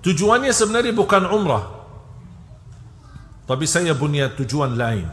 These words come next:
Saya ingin anak-anak kita bisa, bisa setor hafalan dan bacaan di hadapan para imam besar di Tanah Suci. Karena saya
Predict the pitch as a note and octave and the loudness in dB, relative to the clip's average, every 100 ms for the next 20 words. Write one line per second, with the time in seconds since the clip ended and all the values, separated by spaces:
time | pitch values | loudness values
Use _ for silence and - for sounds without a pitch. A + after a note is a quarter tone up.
0 | - - - - - - - - - - | -12 -18 -20 -20 -20 -20 -20 -20 -20 -20
1 | - - - - - - - - - - | -20 -20 -20 -20 -20 -20 -20 -20 -20 -20
2 | - - - B2 C3+ D#3+ E3 D3 B2 C#3+ | -20 -12 -4 0 0 0 0 -2 0 0
3 | C#3 C3 C#3 B2 D3+ D3+ D3+ D#3+ D#3+ - | 2 0 0 -2 -4 -2 -2 -4 -6 -12
4 | - - - G#2 C#3+ - C3 D#3+ D#3+ _ | -20 -20 -10 -6 -4 -2 -4 _ _ _
5 | _ _ - A#2+ C#3+ - B2+ C#3 C3 C#3+ | _ _ -18 -14 -10 -6 -6 -6 -2 0
6 | B2 A2 B2 A#2 A#2+ B2 C#3 D3+ D#3+ - | 0 -2 -2 0 2 4 4 2 0 -8
7 | - - - G2 C#3 C#3 A#2 B2 C3+ C#3+ | -14 -20 -12 -2 0 0 0 0 0 -2
8 | C3 B2 A#2 B2 A#2+ C3 A#2 A#2 A#2 A#2 | -2 0 0 -2 -2 -2 -2 -2 -2 -2
9 | A#2+ A2 G#2+ - A#2+ G2 G2+ G#2 F#2+ F#2 | -2 -2 -2 -2 -2 -4 -6 -6 -4 -8
10 | F2 - - - - - - - - - | -10 -16 -20 -20 -20 -20 -20 -20 -20 -20
11 | - - - - - - - - - - | -20 -20 -20 -20 -20 -20 -20 -20 -20 -20
12 | - - - G2 - - A2+ B2 C3 B2 | -20 -20 -20 -20 -20 -6 -4 -2 -2 -2
13 | C3 C3 | 0 2